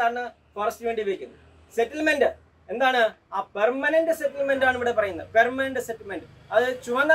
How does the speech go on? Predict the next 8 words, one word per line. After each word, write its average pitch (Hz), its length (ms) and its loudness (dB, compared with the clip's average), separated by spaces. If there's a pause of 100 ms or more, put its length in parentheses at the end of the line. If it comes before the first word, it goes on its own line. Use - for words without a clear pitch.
കളറായിരിക്കും, 269 580 -2 (260)
നമ്മൾ 226 140 -10 (240)
dark 262 380 2
ആയിട്ട് 277 180 -2
കൊടുത്തിരിക്കുന്നെങ്കിൽ 240 640 -6 (120)
പെർമനന്റ് 269 520 0
സെറ്റിൽമെന്റ് 226 480 -2
ആണ്. 156 160 -2